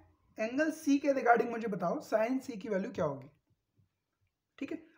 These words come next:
अगर मैं एंगल सी के regarding देखूँ, तो अब यहाँ पर आपका perpendicular चेंज हो जाएगा और base चेंज हो जाएगा और hypotenuse वही का वही रहता है। तो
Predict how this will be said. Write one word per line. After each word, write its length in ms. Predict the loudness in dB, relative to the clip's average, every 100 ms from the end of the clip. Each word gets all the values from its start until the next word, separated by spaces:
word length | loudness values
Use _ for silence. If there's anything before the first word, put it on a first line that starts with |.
| _
अगर 160 | 0 2
मैं 120 | 4
एंगल 260 | 2 0
सी 220 | 0 -2 -2
के 80 | 0
regarding 400 | 2 2 0 -2
देखूँ, 300 | -4 -4 -6
तो 80 | -8
अब 320 | -6 -2 0
यहाँ 200 | 0 0 2
पर 100 | 2
आपका 260 | 2 0
perpendicular 580 | -2 -2 2 2 2 -2
चेंज 200 | -4 -8
हो 60 | 0
जाएगा 220 | 0 0
और 340 | -6 -2 -4 0
base 160 | -4
चेंज 240 | -2 -6 -6
हो 60 |
जाएगा 340 | -10 -14 -16 -20 _ _ -20 _ _
और 80 | -2
hypotenuse 580 | 0 -2 -2 0 0 -2 -12 -4
वही 120 | -2
का 140 | -2
वही 160 | -4 -6
रहता 280 | -8 -14 -16
है। 180 | -20 -20 -20 _
तो 60 | -4